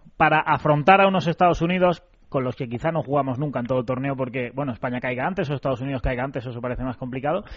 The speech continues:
pero si llegara España a una hipotética final o un cruce con Estados Unidos cuando fuera, físicamente España, que es un equipo, bueno, pues que ya tiene una edad, ¿no? Que el, el, el bloque duro de España está en treinta y tres, treinta y cuatro años, buena parte de él, exceptuando Marc Gasol, bueno,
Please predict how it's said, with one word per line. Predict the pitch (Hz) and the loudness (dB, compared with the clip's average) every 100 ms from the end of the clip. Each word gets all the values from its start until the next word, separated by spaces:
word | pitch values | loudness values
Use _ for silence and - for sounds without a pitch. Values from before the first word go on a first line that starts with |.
| - | -12
pero | - 156 | -4 -2
si | 147 156 | 0 -2
llegara | 151 165 185 | 0 2 2
España | 180 175 170 | 0 0 -2
a | 151 | -2
una | 165 | -2
hipotética | 156 147 147 139 | -2 -2 -2 -2
final | 135 165 | -2 0
o | 165 | 2
un | 147 | 2
cruce | 160 151 143 | 0 0 -2
con | 135 | -2
Estados | 120 147 - | 0 -2 -2
Unidos | 147 139 | -6 -4
cuando | 147 143 | -4 -4
fuera, | 131 165 190 - - _ _ _ _ _ | -2 -2 -4 -8 -20 _ _ _ _ _
físicamente | - 208 - 214 180 185 180 170 | 2 2 4 4 4 4 2 0
España, | - 170 175 | 4 4 4
que | 147 | 0
es | 135 | -2
un | 156 | -2
equipo, | 147 151 135 | -2 -2 -2
bueno, | 113 139 123 | -4 -6 -8
pues | 110 | -12
que | - 110 | -16 -12
ya | 117 | -10
tiene | 117 135 | -6 -4
una | 139 135 120 | -2 -2 0
edad, | 170 170 | 0 2
¿no? | 160 | -2
Que | 139 | -2
el, | 120 123 117 | -6 -8 -8
el, | 127 123 120 | -10 -10 -8
el | 123 | -8
bloque | 123 143 160 170 165 160 - | -4 2 4 6 4 0 -4
duro | 143 147 165 | -4 2 4
de | 151 | 2
España | 147 160 175 | 2 2 2
está | 165 165 | 0 0
en | 160 | 0
treinta | 151 139 | -2 -2
y | |
tres, | 139 147 | -2 -2
treinta | 143 131 | -4 -4
y | 131 | -2
cuatro | 135 135 | -2 -2
años, | 139 131 | -2 -4
buena | 127 139 | -4 -4
parte | 127 123 127 | -2 -4 -4
de | 131 | -2
él, | 147 | -2
exceptuando | 175 123 - 131 127 | -2 -6 -10 -8 -6
Marc | 113 113 | -6 -8
Gasol, | 110 147 151 165 | -8 -4 -2 -2
bueno, | 143 143 | -6 -8